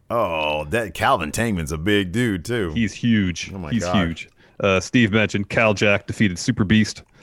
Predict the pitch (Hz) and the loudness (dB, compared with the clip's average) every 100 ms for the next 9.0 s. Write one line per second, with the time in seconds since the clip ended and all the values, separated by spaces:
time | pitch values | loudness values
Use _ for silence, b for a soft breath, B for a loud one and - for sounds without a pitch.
0 | b b b - 90 90 104 127 131 117 | b b b 2 4 4 4 4 4 4
1 | 131 104 - - b b - - 107 98 | 4 2 -4 -18 b b -4 2 4 4
2 | 104 104 101 - - 110 98 92 90 87 | 2 4 4 2 -2 2 4 6 6 4
3 | - 92 92 123 110 - 104 92 85 104 | 2 0 0 2 2 2 2 0 0 2
4 | 104 95 - 117 110 113 110 - b b | 2 0 0 2 2 2 -2 -8 b b
5 | b b b b _ - 92 87 135 139 | b b b b _ 2 4 6 4 4
6 | 135 123 143 151 131 143 - - 123 107 | 4 4 6 6 4 2 -6 -2 2 4
7 | 95 - 127 127 120 101 101 131 110 - | 2 -2 2 4 4 4 4 4 4 0
8 | - 123 107 117 123 110 101 95 113 | 2 2 4 2 2 4 2 2 -2